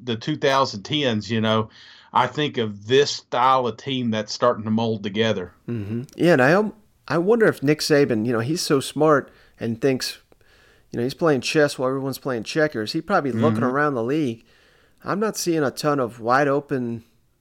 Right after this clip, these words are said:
Speaker 2: systems with elite quarterbacks for twenty twenty. I know L S U's there. Maybe Brennan is that guy, but
Speaker 1: Yeah.
Speaker 2: you know, outside of that, I mean, Texas A and M is not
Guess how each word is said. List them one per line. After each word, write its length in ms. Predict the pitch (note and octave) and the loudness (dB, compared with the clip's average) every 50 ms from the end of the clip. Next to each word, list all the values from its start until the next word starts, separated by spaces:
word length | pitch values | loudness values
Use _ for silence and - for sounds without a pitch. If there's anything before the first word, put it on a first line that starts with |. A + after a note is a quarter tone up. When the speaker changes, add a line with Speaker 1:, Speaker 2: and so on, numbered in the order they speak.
| _ _ _ _ _ _ | _ _ _ _ _ _
Speaker 2:
systems 600 | - - - D3 D3 D3 - - C#3+ C3+ C#3 B2 | -10 -4 0 2 2 2 2 -2 -2 -2 -4 -4
with 220 | A#2+ A#2 A2 - | -4 -6 -6 -4
elite 400 | - G#2 B2+ B2 C3 C#3+ C#3 - | -6 -4 -2 -2 -2 -2 -4 -6
quarterbacks 720 | - - D3+ D3+ D3 A#2 G#2+ A#2+ A#2 A#2 A#2 - - - | -6 -4 -2 -2 -2 -2 0 0 0 0 -2 -6 -10 -14
for 220 | - _ - - A#2 | -16 _ -18 -18 -16
twenty 340 | - - D3 D3 C3+ A#2+ | -12 -6 -4 -2 -2 -2
twenty. 560 | G#2+ - - D#3 E3 D#3 C#3 A#2 A2 G#2+ G#2+ _ _ _ _ _ _ _ _ _ _ _ | -4 -6 -4 -2 0 0 0 0 -4 -6 -10 _ _ _ _ _ _ _ _ _ _ _
I 60 | - A#2+ | -8 -4
know 140 | C3 C3+ C3+ | -2 0 2
L 140 | C3+ C#3 C#3 | 2 2 2
S 180 | C#3 C3+ - | 0 -2 -2
U's 220 | D#3 D3+ C#3+ B2 A#2+ | -4 -4 -4 -2 0
there. 180 | B2+ C3 D3 | 0 0 0
Maybe 500 | D3 C3+ B2+ C#3+ C#3+ C#3+ C#3+ C#3+ C#3+ C3+ _ _ | 0 0 -2 -2 -2 -2 -2 -4 -4 -8 _ _
Brennan 440 | - B2 B2 A#2+ B2 C3 C#3 D#3+ D#3 - - | -6 -4 -2 -2 -2 -4 -6 -8 -10 -12 -12
is 180 | - B2 B2 | -12 -12 -8
that 180 | - B2 A2+ - | -6 -8 -6 -4
guy, 420 | - A2+ A2+ B2 C3 C#3 D#3+ E3 - | -4 -4 -2 0 -2 -2 -4 -6 -6
but 260 | _ B2+ B2 A2+ - _ _ _ - | _ -4 -4 -4 -4 _ _ _ -14
Speaker 1:
Yeah. 300 | G#2+ G#2+ G#2 F#2+ G2 G#2 - _ _ _ | -12 -10 -8 -8 -8 -10 -10 _ _ _
Speaker 2:
you 80 | - B2+ | -8 -4
know, 100 | C3 B2+ | -2 0
outside 460 | B2+ D3 E3 D#3+ - - D#3+ D3 D3 | 0 0 -2 -2 -4 -2 0 0 0
of 100 | C3+ A2 | 0 -2
that, 260 | A#2 B2 C3+ E3 D#3 - | -2 -2 -2 -2 -6 -8
I 60 | - | -10
mean, 260 | A#2 A#2+ A#2+ A#2 A2+ | -8 -6 -6 -8 -8
Texas 460 | A2+ - - C#3 D3 - - D3 B2+ C#3+ | -12 -8 -6 -6 -6 -6 -8 -12 -6 -6
A 120 | C#3 C3 | -4 -4
and 100 | B2+ B2+ | -2 -2
M 160 | C#3 D3+ D#3 | -4 -4 -4
is 160 | D3+ A#2+ A#2 | -6 -8 -8
not 320 | A2+ B2 B2 C3 B2+ - | -6 -4 -4 -4 -6 -8